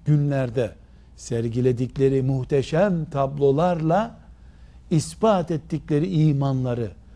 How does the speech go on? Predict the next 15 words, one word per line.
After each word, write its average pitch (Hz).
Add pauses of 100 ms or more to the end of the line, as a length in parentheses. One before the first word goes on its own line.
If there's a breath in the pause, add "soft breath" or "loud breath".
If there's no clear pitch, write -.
(120)
samimiyetleri, 135 (300 soft breath)
ihlaslarıyla 143 (400 soft breath)
günahlarını 139
sildirdiler. 117
Bu 196
günah 269
sildirme 202
deyimi 165 (760)
o 156
kadar 143 (100)
enteresan 139
bir 180
örnekle 131
ispatlıdır 147
ki, -